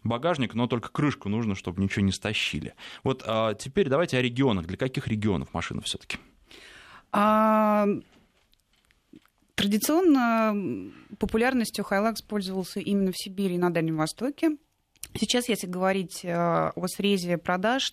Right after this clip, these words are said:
Speaker 2: то, э, Москва немногим уступает, то есть порядка девятнадцати процентов, а, от продаж приходится на Москву, и двадцать процентов идет на Сибирь и Дальний Восток.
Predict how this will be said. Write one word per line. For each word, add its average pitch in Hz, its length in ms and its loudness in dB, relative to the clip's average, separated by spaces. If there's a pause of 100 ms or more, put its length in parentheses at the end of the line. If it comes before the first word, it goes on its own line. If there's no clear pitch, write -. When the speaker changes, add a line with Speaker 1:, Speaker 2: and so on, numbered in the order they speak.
Speaker 2:
то, 180 640 0
э, 170 220 2
Москва 208 540 2
немногим 190 500 2
уступает, 208 500 -4
то - 40 -8
есть 170 120 -14
порядка 170 380 -12
девятнадцати 185 520 -2
процентов, - 520 -10 (160)
а, 165 400 0
от 170 300 -8
продаж 170 500 0 (260)
приходится 175 520 -2
на 170 120 2
Москву, 214 580 2
и 196 240 0
двадцать 196 280 -2
процентов 190 500 -4
идет 170 300 -4
на 165 160 2
Сибирь 175 540 -4
и 170 220 -6
Дальний 160 280 0
Восток. - 460 -8